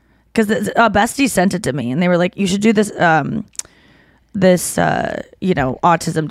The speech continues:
It's, it's not, like, an official, but it's for people that, like, have never been officially diagnosed to see, like, if they're a-, anywhere in, like, the kind of range.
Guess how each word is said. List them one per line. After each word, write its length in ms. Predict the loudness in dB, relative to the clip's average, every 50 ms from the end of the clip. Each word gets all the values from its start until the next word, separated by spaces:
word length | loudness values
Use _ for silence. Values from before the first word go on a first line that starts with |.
| -2
It's, 160 | -2 0 0
it's 240 | 0 0 0 -2 0
not, 260 | 0 2 2 2 2
like, 120 | 0 -4 -2
an 80 | -4
official, 320 | -4 -2 0 0 0 0 0
but 80 | 0
it's 120 | -2 -4 -4
for 120 | -6 -8
people 320 | -6 -6 -6 -4 -4 -2 0
that, 180 | 0 0 0 0
like, 180 | -4 -6 -4 -6
have 140 | -6 -4
never 180 | -2 -2 0 -2
been 160 | -2 -2 -6
officially 320 | -6 -6 -8 -6 -6 -6 -4
diagnosed 520 | -2 0 0 0 0 -2 -4 -4 -4 -6
to 60 | -8
see, 200 | -6 -4 -2 -2 0
like, 180 | -2 -2 -4
if 120 | -4 -4 -2
they're 240 | 0 0 0 -2 -4
a-, 340 | -8 -10 _ -14 -10 -6 -4
anywhere 300 | -2 -2 0 0 -2 -2
in, 140 | -2 -4
like, 160 | -4 -8 -8 -10
the 80 | -8
kind 180 | -6 -4 -4 -2
of 60 | -2
range. 360 | -2 -2 -2 -2 -4 -4 -6